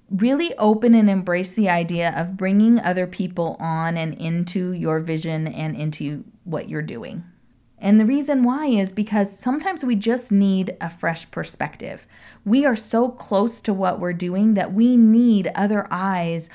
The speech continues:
on what we have going on so that they can point things out to us and show us things from a totally different perspective that we probably missed because we're so close to it.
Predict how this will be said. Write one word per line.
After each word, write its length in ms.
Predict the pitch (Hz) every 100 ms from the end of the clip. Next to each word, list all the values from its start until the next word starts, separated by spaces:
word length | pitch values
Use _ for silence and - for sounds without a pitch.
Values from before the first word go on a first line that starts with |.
| - - -
on 580 | 196 202 190 175 175 -
what 380 | 190 190 -
we 140 | 202 196
have 280 | 185 170 175
going 340 | 170 170 170
on 400 | - 190 170 170 - -
so 180 | - 226
that 160 | 220
they 140 | 214 269
can 200 | 269 208
point 400 | - 240 240 -
things 280 | 220 196 -
out 160 | 190 196
to 120 | 190
us 160 | 175
and 120 | - 185
show 440 | - 247 240 240
us 180 | 190 185
things 320 | 175 175 170
from 220 | 185 185
a 80 | 180
totally 580 | 180 285 302 277 240 202
different 420 | 185 185 185 -
perspective 560 | 170 165 175 170 170 175
that 200 | - 185
we 280 | 202 233
probably 560 | 240 - 190 196 190 180
missed 380 | 175 170 170 -
because 340 | 160 170 160
we're 60 | 160
so 240 | - 160
close 460 | 156 - 160 151 -
to 160 | -
it. 180 | 73 -